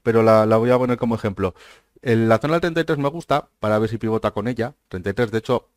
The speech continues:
aún no ha llegado, está muy dilatado el, ¿veis el, el impulsito aquí muy rápido cayendo y luego le está costando caer? Pero bueno, vaya, iría en consonancia, ¿no? Con lo que ahora una corrección.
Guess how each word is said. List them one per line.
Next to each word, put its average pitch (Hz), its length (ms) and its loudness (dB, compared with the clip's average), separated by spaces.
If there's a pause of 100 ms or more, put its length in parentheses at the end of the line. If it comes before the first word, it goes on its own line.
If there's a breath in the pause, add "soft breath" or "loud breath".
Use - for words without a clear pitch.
aún 110 220 -2
no 120 80 2
ha 127 60 6
llegado, 120 340 4
está 107 180 0
muy 110 160 0
dilatado 104 540 0
el, 92 480 -8
¿veis 98 180 -10
el, 98 300 -6
el 101 140 -6
impulsito 98 420 -8
aquí 87 120 -12
muy 87 140 -14
rápido 98 320 -8
cayendo 101 340 -4
y 107 60 -2
luego 92 180 -4
le 92 60 -4
está 87 160 -6
costando 90 340 -8
caer? 95 200 -6
Pero 92 140 -6
bueno, 85 200 -8 (320 soft breath)
vaya, 98 260 -6
iría 104 200 -6
en 90 80 -6
consonancia, 82 500 -10
¿no? 104 100 -8
Con 90 120 -10
lo 90 100 -10
que 87 260 -8
ahora 90 200 -6
una 87 160 -10
corrección. 90 340 -8